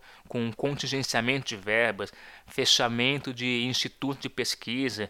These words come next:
e um total desapego às ciências, sejam elas exatas,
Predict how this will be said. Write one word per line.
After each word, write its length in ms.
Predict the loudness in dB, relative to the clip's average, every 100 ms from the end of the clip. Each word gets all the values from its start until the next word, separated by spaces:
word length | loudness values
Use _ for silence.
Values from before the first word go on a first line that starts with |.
| -8 -20 -6
e 80 | -2
um 100 | -2
total 800 | 2 2 2 -8 4 6 6
desapego 640 | 4 2 2 2 -2 0 2
às 80 | 0
ciências, 640 | 0 0 2 0 -2 -6 -10 -8
sejam 420 | 0 2 2 4
elas 280 | 4 2 0
exatas, 640 | -2 6 8 8 6 -6